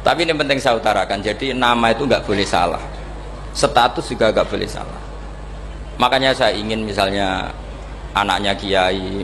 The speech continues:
kok jadi pejabat, ya sudahlah jabat itu. Saya betul, saya sampai sekarang dengan Gus Yasin itu ya tetap nyucup. Saya bilang, "Ini putra guru saya,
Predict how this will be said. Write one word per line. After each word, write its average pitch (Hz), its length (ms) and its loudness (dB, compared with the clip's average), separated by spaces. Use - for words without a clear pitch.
kok 76 160 0
jadi 95 240 0
pejabat, 85 680 2
ya 113 80 6
sudahlah 101 480 0
jabat 95 480 0
itu. 98 400 -4
Saya 143 400 4
betul, 117 240 -2
saya 131 160 4
sampai 131 320 2
sekarang 123 480 4
dengan 110 240 0
Gus 107 240 0
Yasin 101 320 2
itu 107 160 2
ya 135 80 8
tetap 107 240 0
nyucup. 107 400 -4
Saya 110 160 6
bilang, 107 320 4
"Ini 113 160 4
putra 107 320 2
guru 95 240 -2
saya, 87 400 0